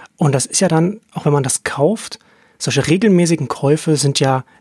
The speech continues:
relativ nah an einem Abo-Verständnis. Und genau das macht ja, hat ja, äh, Apple als Hersteller in den, in den U S A zumindest.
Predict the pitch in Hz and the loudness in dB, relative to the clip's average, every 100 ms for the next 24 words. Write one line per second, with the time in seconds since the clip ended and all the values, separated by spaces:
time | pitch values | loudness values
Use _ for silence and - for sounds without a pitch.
0 | - 147 151 151 - 127 131 139 170 135 | -4 0 0 0 -2 0 2 0 0 0
1 | 131 - 151 139 127 - 123 117 - 117 | 0 -2 0 0 0 -2 -4 -4 -4 -4
2 | 240 143 123 127 135 143 - 143 139 131 | -4 -2 0 0 0 -4 -2 0 0 -4
3 | - 139 185 - 156 180 156 147 - 175 | -4 -4 -4 -10 -4 0 0 0 0 0
4 | 185 - 135 135 139 165 139 170 160 135 | 0 0 0 2 0 0 -4 -4 -4 -4
5 | - 156 156 131 156 | -2 -2 -2 -4 -6